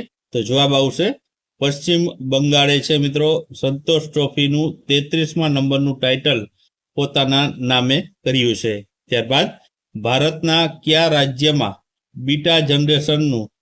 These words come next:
પ્રથમ બાળક જન્મ્યું છે? તો ઓપ્શન આપેલા છે, તેમાંથી જવાબની વાત કરીએ તો જવાબ આવશે ઓપ્શન મિઝોરમ ખાતે છે મિત્રો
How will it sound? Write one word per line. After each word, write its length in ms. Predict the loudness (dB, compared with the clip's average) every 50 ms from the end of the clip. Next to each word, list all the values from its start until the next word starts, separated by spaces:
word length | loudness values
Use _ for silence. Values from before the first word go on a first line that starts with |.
| _ _ _ _ _
પ્રથમ 400 | -4 -2 -2 -2 0 0 0 0 0 -2 -6 -8 -6 -2
બાળક 360 | 0 2 2 4 2 2 0 -4 -10 -20 _ _ _ -18 -16 -8
જન્મ્યું 540 | -4 -2 0 2 2 2 0 0 0 -2 -2
છે? 180 | -2 -4 -4 -4 -6 -8 -14 _ _ _ _ _ _ _ _ _ _ _ -6
તો 40 | -4 -2 -2
ઓપ્શન 300 | -2 -2 -2 -2 0 2
આપેલા 400 | 2 2 2 0 0 0 0 0
છે, 100 | 0 0 -2 -2 -4 _ _ _ _
તેમાંથી 480 | -2 0 0 2 0 0 0 0 0 0
જવાબની 440 | 0 0 2 2 2 2 0 2 2
વાત 160 | 0 0 0 -2
કરીએ 300 | 0 2 2 2 2 0 -2 -6 _ _ _ _ _ _ _ -4
તો 40 | -4
જવાબ 320 | -2 0 0 2 2 2 2
આવશે 400 | 2 2 2 2 0 0 0 0 0 -2 -4 _ _ -6
ઓપ્શન 480 | -4 -4 -4 -4 -6 -4 -2 0 0 0 -2 -6 -10 _ -12 -8 -2
મિઝોરમ 460 | 0 0 2 2 2 2 2 2 0 0
ખાતે 300 | 0 -2 -2 -2 0 -2 -2 0
છે 120 | 0 -2
મિત્રો 280 | -2 -2 -2 -2 -2 -2